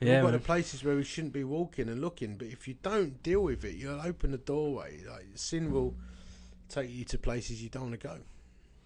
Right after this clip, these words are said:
Speaker 2: So how do we, how do we keep that narrow path? And we talk about it as in discipline. We did that in the last podcast, didn't
Speaker 1: Yeah.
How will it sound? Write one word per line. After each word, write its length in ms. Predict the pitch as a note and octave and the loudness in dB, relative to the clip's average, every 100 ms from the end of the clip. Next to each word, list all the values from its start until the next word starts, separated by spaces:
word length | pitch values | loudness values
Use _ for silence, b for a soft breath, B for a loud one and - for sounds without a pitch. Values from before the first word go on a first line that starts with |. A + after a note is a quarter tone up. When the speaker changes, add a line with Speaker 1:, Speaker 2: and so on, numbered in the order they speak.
| B B B B - | B B B B -4
Speaker 2:
So 100 | F3+ | 2
how 160 | G3 | 4
do 100 | F3+ | 4
we, 200 | D3+ C#3+ | 2 0
how 220 | D3 F3+ E3+ | 2 2 4
do 100 | D3+ | 2
we 100 | C#3+ | -2
keep 360 | - D3 C3 - - - | 0 0 0 -10 -20 -10
that 200 | C#3 C3+ | -4 -4
narrow 360 | C3+ C3+ B2+ A#2 | -2 -2 0 0
path? 480 | - A2+ G#2 G2 - | -2 -4 -6 -8 -10
And 140 | C3 D3 | -2 0
we 80 | |
talk 300 | E3+ - G#3 | 0 0 0
about 320 | D#3+ C#3+ C3+ B2+ | 0 -2 0 -2
it 100 | A#2+ | -2
as 200 | C3 B2+ | -4 -2
in 320 | B2 A#2 A2+ - - - - - | 0 0 -2 -6 -14 -18 -18 -2
discipline. 580 | D3 - D3 D3 D#3+ C#3+ | 0 0 0 2 2 2
We 100 | B2+ | 0
did 220 | C#3+ - | -2 0
that 220 | C3+ C3+ | 0 0
in 120 | C3+ | -2
the 80 | B2+ | 0
last 280 | C3 C3 - | 2 0 -2
podcast, 460 | C#3 C3 - C3+ - | -4 -4 -4 -6 -2
didn't 160 | D3 | 4
Speaker 1:
Yeah. 200 | D#3 D#3 | 6 6